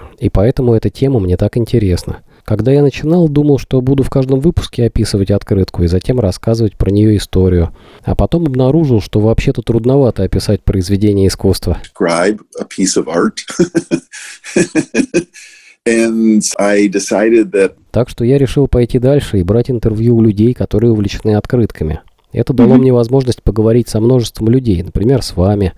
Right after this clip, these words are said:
Speaker 2: I've gotten a chance to meet you. And
Speaker 1: <laughs>
Speaker 2: I would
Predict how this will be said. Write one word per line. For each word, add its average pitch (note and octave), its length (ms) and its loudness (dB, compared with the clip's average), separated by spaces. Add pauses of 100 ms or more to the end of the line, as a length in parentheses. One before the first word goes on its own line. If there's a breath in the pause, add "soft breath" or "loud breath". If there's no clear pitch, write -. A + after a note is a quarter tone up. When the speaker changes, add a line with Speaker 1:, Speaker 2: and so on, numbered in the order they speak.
Speaker 2:
I've A2 240 -2
gotten A#2+ 360 0
a C3+ 40 0
chance G#2+ 440 -2
to C3 80 0
meet G#2 340 2
you. D#3+ 360 0 (480 soft breath)
And A2+ 520 2 (260)
Speaker 1:
<laughs> - 40 -
Speaker 2:
I A#2 160 -2
would B2+ 180 0